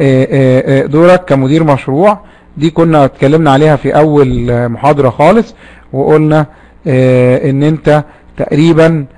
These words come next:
مدير المشروع مش هو اللي بيقوم بكل شيء، بس عنده، آه، معرفة، آه، بكثير من الامور، لدرجة ان احنا بنعتبره ان هو،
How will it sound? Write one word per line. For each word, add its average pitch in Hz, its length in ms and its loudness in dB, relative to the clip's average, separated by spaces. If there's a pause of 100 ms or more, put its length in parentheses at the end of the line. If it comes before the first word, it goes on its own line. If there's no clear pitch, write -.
(140)
مدير 143 360 -2
المشروع 135 600 -2
مش 147 360 -6
هو 196 340 4
اللي 131 140 0
بيقوم 127 400 -2
بكل 151 360 -4
شيء، 104 220 -12 (460)
بس 135 200 -4
عنده، 175 500 2 (440)
آه، 135 180 -2
معرفة، 156 560 2 (520)
آه، 127 680 0
بكثير 131 480 -2
من 151 140 0
الامور، 147 420 0
لدرجة 151 460 2
ان 139 100 -2
احنا 147 200 -2
بنعتبره 151 680 0
ان 131 140 -4
هو، 143 440 0